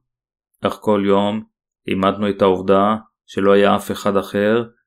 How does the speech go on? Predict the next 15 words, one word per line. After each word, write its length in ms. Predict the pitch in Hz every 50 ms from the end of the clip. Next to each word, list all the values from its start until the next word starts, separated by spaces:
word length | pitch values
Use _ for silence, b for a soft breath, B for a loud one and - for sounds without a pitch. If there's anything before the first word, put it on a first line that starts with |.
| _ _ -
אשר 180 | - - 113 113
למעשה 460 | 113 110 110 110 107 107 - - 113
ידע 260 | 107 107 107 107 107 101
והאמין 320 | 107 104 101 107 107 107 104
בבשורה 420 | 107 107 - - 107 101 107 107
זו 120 | 104 110
לפני 340 | 104 101 98 - - 110 110
כן. 300 | 110 - - 87 82 80 80 80 80 _ _ _ _ _ _ _ _ _ _ _ -
באמצעותנו, 1040 | 90 87 87 - - 90 90 90 - - 104 101 98 98 95 95 98 98 98 98 _ _ _ _ _ _ _ 110
דרשני 440 | 107 95 - - 101 101 107 110
בשורת 420 | 107 110 107 - 107 104 104 104 -
האמת 360 | 104 101 101 101 104 104 107
של 120 | - 101
המים 360 | 101 101 104 104 104 104 101 104
והרוח 680 | 101 101 101 95 101 104 104 104 104 - - - b